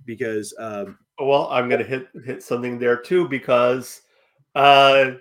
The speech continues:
Speaker 2: I might as well make the announcement. We have a, uh, a new way you can support the show, Kofi dot com, Kofi dot com forward, it's, it's K O I dash,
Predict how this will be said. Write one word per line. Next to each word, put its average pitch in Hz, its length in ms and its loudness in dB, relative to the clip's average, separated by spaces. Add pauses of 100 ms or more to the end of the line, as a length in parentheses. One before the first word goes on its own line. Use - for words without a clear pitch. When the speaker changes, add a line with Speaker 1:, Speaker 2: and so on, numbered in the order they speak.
(640)
Speaker 2:
I 127 80 -2
might 127 160 -4
as 127 100 -8
well 127 100 -10
make 127 160 -6
the 139 60 -8
announcement. 127 380 -8
We 143 140 -8
have 139 200 -4
a, 120 440 -6 (440)
uh, 123 240 -4
a 127 100 -6
new 151 260 -4
way 160 160 -6
you 131 60 -8
can 123 160 -16
support 127 260 -12
the 113 80 -14
show, 113 460 -8 (260)
Kofi 165 580 -8
dot 127 320 -10
com, 101 520 -10
Kofi 147 360 -10
dot 135 260 -8
com 131 380 -8 (200)
forward, 127 340 -10 (320)
it's, 113 220 -12 (260)
it's 117 180 -6
K 147 280 -2
O 180 160 -6
I 110 480 -6 (340)
dash, 113 340 -6